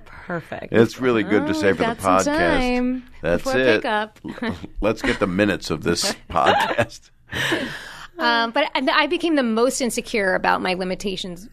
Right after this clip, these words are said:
Speaker 3: as a mom because I would look at other moms that were running with their kids or this or that, and I felt like I was having to limit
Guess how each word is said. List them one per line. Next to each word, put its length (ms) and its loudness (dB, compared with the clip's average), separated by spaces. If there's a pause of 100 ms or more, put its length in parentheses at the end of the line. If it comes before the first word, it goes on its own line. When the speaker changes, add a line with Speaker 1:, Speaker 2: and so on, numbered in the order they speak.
Speaker 3:
as 140 -2
a 60 -2
mom 460 -6 (840)
because 300 -2
I 120 4
would 120 0
look 260 0
at 100 0
other 220 2
moms 320 -2
that 120 -6
were 160 0
running 460 2
with 180 0
their 160 4
kids 520 0
or 100 0
this 320 2
or 100 -4
that, 320 2
and 160 -4
I 140 4
felt 240 0
like 160 -2
I 160 6
was 160 0
having 360 -2
to 100 -6
limit 640 -2